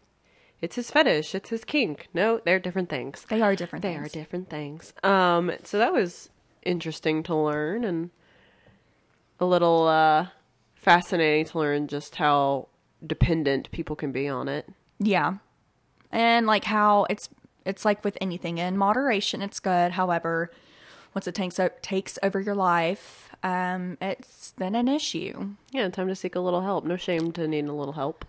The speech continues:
Speaker 2: No shame in that at all. That's why counselors went to school, is for you guys to, you know, pay us to fix your problems.
Speaker 1: That's why Rachel is here.
Speaker 2: Yeah. <laughs> Pay me to help you with your problems.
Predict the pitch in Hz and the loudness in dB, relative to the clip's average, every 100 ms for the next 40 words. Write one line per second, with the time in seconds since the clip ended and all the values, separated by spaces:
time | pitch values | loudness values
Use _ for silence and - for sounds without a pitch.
0 | - 196 196 - 180 180 175 170 - - | -6 -2 -2 -2 -4 -4 -2 0 0 -2
1 | 214 208 _ _ _ _ _ _ - 160 | -4 -8 _ _ _ _ _ _ -2 -2
2 | 160 - 160 170 175 175 180 180 180 175 | 0 -2 -2 -2 -6 -6 -6 -4 -4 -6
3 | 170 180 - - - - _ _ - 156 | -8 -8 -6 -6 -8 -10 _ _ -8 -8
4 | - - 165 156 151 147 143 - - 151 | -8 -8 -8 -6 -8 -8 -8 -10 -10 -8
5 | 151 170 _ _ _ _ 233 202 196 - | -10 -12 _ _ _ _ -4 -4 -6 -10
6 | _ _ - 185 160 - 175 - - 151 | _ _ -8 -4 -4 -6 -12 -12 -10 -10
7 | - - - 190 - 180 - 160 147 165 | -10 -12 -12 -12 -8 -8 -4 -4 -4 -4
8 | - 175 170 160 143 147 - - _ - | -6 -6 -6 -6 -6 -6 -12 -20 _ -4
9 | - 185 _ _ _ _ _ _ - - | -4 -4 _ _ _ _ _ _ -10 -10
10 | - - - 330 262 190 180 170 - 160 | -10 -10 0 4 4 4 0 -4 -4 -8
11 | 160 - - - - - - 180 - | -6 -8 -10 -8 -12 -10 -4 -4 0